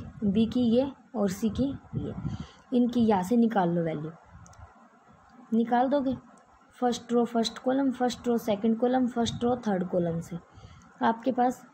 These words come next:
A डैश की वैल्यू आ जाएगी। अब क्या करना है हमें, यहाँ से A डैश की वैल्यू निकाल लो, फिर B डैश की निकाल लो और फिर C डैश की निकाल लो। क्या कर दो, स्केलर ट्रिपल प्रोडक्ट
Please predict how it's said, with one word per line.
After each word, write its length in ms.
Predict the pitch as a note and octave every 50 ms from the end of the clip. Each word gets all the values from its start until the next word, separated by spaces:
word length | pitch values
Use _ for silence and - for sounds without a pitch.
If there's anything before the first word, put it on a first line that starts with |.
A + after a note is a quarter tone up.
| _ -
A 140 | A#3+ A#3 A#3+
डैश 220 | A3 A3 A3 G#3+ -
की 120 | - B3
वैल्यू 320 | G#3+ A3 G#3 G#3 G#3+ A3
आ 100 | A3+ A3
जाएगी। 400 | A3 A#3 B3+ C4+ C4+ A#3 B3 B3 A#3+ - - - - - - _ - - -
अब 160 | B3 A#3 A3
क्या 160 | A3+ A#3+ A3 G3+
करना 300 | G3 G3+ F3+ E3 E3+ E3
है 120 | D#3 D3+
हमें, 180 | D3 D3+ D3 D3 - - _ - - - - - - - _ _ - _ _ _
यहाँ 200 | - G3+ G#3+ F#3+ F#3+
से 140 | F#3 - B3 A#3
A 140 | A#3+ A#3+ A#3+
डैश 200 | A#3+ A#3+ B3 A#3+
की 140 | - - C4+
वैल्यू 260 | C4 C4 C4 B3+ C4
निकाल 320 | B3+ C4 A#3+ C4 B3+ B3+
लो, 160 | B3+ B3 B3+ B3 B3 - - - -
फिर 140 | B3+ G#3 F#3+
B 200 | F3 F#3+ G#3 G#3+
डैश 240 | G3+ A3+ A#3+ A#3 A#3
की 140 | - C4+ B3+
निकाल 340 | C4 B3+ B3+ B3+ B3 B3
लो 160 | B3 B3 B3 A#3 - - - - - - - -
और 80 | A#3 G3+
फिर 300 | F#3+ - - B3+ C#4+ E4 - - - _ -
C 220 | - - G#3 F#3+ F3+
डैश 260 | E3+ F3+ D#3+ C#3+ -
की 140 | - - D#3+
निकाल 340 | D#3 D#3 - - D3+ D3 D3
लो। 420 | D3+ D#3+ - - - - - - - - -
क्या 160 | - A#3+ A3+ A3
कर 180 | A3 B3 A#3+ A#3
दो, 200 | A3+ B3+ C4 B3+ - - - - - -
स्केलर 380 | - - - A3+ A3 A3+ A#3
ट्रिपल 340 | A3+ A#3 C4 A#3+ B3+ C4 B3+
प्रोडक्ट 420 | B3+ C4 C4 C4 C#4 C#4 - -